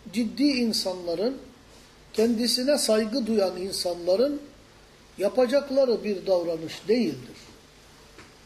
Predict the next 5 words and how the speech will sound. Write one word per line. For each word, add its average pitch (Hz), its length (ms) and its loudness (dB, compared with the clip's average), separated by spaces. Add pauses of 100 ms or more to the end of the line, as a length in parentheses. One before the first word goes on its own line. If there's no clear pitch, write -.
(420)
Alay, 302 380 2 (2250)
insanlığın 247 840 4
kendisine 190 760 -4 (1160)
saygı 240 520 0
duyan 226 260 2